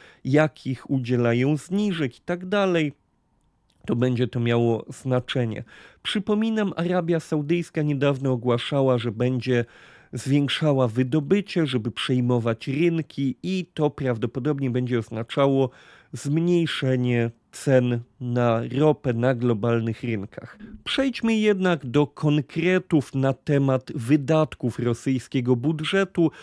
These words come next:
To faktycznie pokazuje nam, jakie Rosja ma plany na przyszłość. I tutaj mamy wykres kafelkowy, ja zniknąłem, żeby państwu nie zasłaniać.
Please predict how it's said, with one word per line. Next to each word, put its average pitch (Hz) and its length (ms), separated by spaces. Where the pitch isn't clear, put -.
To 233 120
faktycznie 214 720
pokazuje 175 720
nam, 156 360
jakie 156 800
Rosja 139 440
ma 135 200
plany 139 720
na 127 180
przyszłość. - 800
I 190 120
tutaj 220 380
mamy 175 300
wykres 123 580
kafelkowy, 196 800
ja 151 180
zniknąłem, 143 800
żeby 117 220
państwu 123 460
nie 131 260
zasłaniać. 180 880